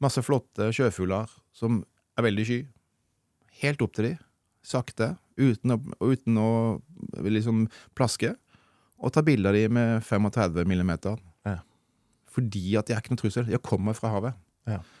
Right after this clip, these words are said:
Speaker 1: Det er bare vi mennesker som er over havet, som er en trussel for havet, ikke sant? Men hvis du er i havet, så er det ikke noen trussel. Og i alle fall ikke hvis det kommer noe mekanisk lyd fra deg, og du bråker veldig mye, og du klarer å bevege deg sakte.
Speaker 2: Mm.
Speaker 1: Holde svømmeføttene nede under vann.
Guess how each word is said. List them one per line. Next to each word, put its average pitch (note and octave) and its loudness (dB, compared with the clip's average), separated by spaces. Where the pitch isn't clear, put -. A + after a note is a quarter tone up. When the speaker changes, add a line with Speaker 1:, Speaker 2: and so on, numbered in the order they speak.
Speaker 1:
Det - -8
er C3+ 0
bare C#3 6
vi C#3+ 6
mennesker A#2 2
som C#3 0
er F#2+ 6
over A2 4
havet, D#3+ 0
som D3+ 0
er C#3+ 2
en - -14
trussel - -4
for G2+ -2
havet, G2+ 0
ikke G2 -4
sant? A2+ 0
Men A2+ 2
hvis - -4
du B2 -2
er G2 0
i B2 2
havet, A#2+ 0
så - -4
er G2+ -2
det F#2+ -4
ikke B2 -2
noen A2 -4
trussel. D3+ -8
Og B2 0
i - -2
alle G2+ 4
fall D3 -2
ikke A2+ -8
hvis - -8
det F2+ -6
kommer A2 0
noe A2+ 2
mekanisk G2+ -2
lyd F#2 0
fra G2 -2
deg, G2 2
og G2 2
du G#2 0
bråker F2+ 2
veldig F2 -2
mye, F#2+ 0
og A2 0
du G2+ 0
klarer F2+ 0
å G#2 -2
bevege F#2 -2
deg F#2+ -4
sakte. G#2 -6
Speaker 2:
Mm. G2+ -4
Speaker 1:
Holde A2 4
svømmeføttene G2 0
nede F2 0
under F2 -2
vann. A2 0